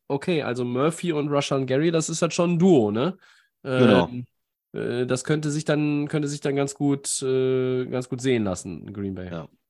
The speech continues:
Speaker 2: Von Ness wär, wär ich übrigens auch nicht traurig drüber. Also
Speaker 1: Ja.
Speaker 2: der hat, der ist halt noch, der hat weniger gestartet.
Speaker 1: Ja.
Speaker 2: Der ist mehr so ein, ähm, ein Spieler, der, der vielleicht auch an Gary erinnert, der, der mehr noch mit dem Potenzial dann kommt.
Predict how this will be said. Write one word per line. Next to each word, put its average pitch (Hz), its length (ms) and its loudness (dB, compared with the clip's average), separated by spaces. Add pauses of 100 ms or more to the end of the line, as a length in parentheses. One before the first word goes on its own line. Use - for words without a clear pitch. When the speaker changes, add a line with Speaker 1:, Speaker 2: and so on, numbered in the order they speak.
(120)
Speaker 2:
Von 107 160 4
Ness 117 240 6
wär, 110 300 10
wär 110 100 8
ich 107 100 4
übrigens 104 260 4
auch - 80 2
nicht 101 320 0
traurig 87 400 0
drüber. 80 360 -4 (220)
Also 92 160 6
Speaker 1:
Ja. 95 60 6
Speaker 2:
der 107 140 8
hat, 107 220 2 (300)
der 107 100 8
ist 98 60 4
halt 113 120 4
noch, 113 160 4
der 104 100 4
hat 104 100 4
weniger 123 300 4
gestartet. 120 840 -2 (140)
Speaker 1:
Ja. 110 100 -2
Speaker 2:
Der 104 80 2
ist 104 100 -4
mehr 113 160 0
so 110 140 2
ein, 104 320 -2 (300)
ähm, 101 840 0
ein 107 60 -8
Spieler, 113 340 2
der, 104 320 2
der 98 200 0
vielleicht 101 240 -2
auch 101 100 -2
an 104 120 -2
Gary 107 280 2
erinnert, 113 400 -2
der, 101 320 0
der 98 420 -2
mehr 98 400 -6
noch 104 160 -2
mit 104 140 -2
dem 95 200 -6
Potenzial 95 580 -2
dann 107 180 -4
kommt. 107 400 -4